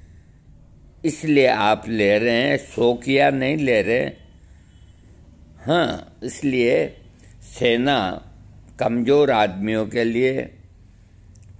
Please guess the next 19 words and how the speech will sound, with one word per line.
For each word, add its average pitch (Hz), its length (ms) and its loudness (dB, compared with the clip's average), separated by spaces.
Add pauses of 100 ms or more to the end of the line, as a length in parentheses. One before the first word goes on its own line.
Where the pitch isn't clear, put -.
(160)
पेट 117 300 0
फूला 123 440 0
रहता 110 380 -2
है, 107 200 2
नींद 117 360 -2
नहीं 123 300 -2
आती 104 420 -2
है, 107 200 2
कमज़ोरी 117 680 0
रहती 113 440 -2
है, 101 180 2 (880)
पेशाब 120 400 0
में 110 220 -2
सफ़ेद 113 460 -2
सफ़ेद 101 500 -4
यूरिया 113 480 2
सा 107 300 -4
आता 98 380 -2
है, 95 420 -2